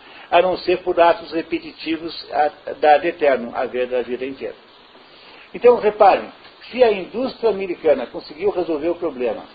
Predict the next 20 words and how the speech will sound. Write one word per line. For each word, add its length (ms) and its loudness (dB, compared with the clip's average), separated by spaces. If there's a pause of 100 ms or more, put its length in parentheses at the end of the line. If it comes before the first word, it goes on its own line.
(360)
da 260 4
incorporação 1000 0
dessa 300 -2
mão 200 -6
de 80 0
obra 300 6
nova, 400 2 (640)
dando 360 4
a 60 8
essas 220 -2
pessoas, 540 0
então, 360 -6 (400)
uma 260 2
metodologia 800 2
de 60 -18
trabalho 640 2
que 280 -6 (680)
exigia 460 2
deles 320 -2
apenas 420 -2